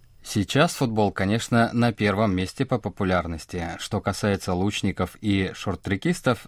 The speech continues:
то да, вы правы, как-то давно не было слышно об их успехах на крупных соревнованиях.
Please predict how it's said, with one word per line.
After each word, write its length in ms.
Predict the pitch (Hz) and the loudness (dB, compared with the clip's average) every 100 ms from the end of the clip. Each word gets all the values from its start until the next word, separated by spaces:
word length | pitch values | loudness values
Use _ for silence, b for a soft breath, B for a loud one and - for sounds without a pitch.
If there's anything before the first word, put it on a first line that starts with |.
| - | -4
то 140 | 165 | 0
да, 280 | 117 107 104 B B B | 4 4 2 B B B
вы 140 | 98 101 | -4 0
правы, 400 | 101 101 92 85 | 4 4 2 -2
как-то 480 | 92 - 98 98 90 | -8 -2 0 0 -2
давно 360 | 104 117 117 101 | 0 2 2 2
не 120 | 92 | 0
было 220 | 87 90 | 0 -4
слышно 480 | - 135 147 110 87 B - | 0 -2 2 0 0 B -6
об 180 | 98 | -2
их 140 | 104 - | -2 -4
успехах 560 | 90 - 113 113 92 | -6 -2 0 0 -4
на 260 | 101 107 92 | 0 0 0
крупных 380 | - 90 92 85 | -2 -6 -4 -6
соревнованиях. 720 | 95 87 95 101 87 78 | -4 0 0 2 0 -2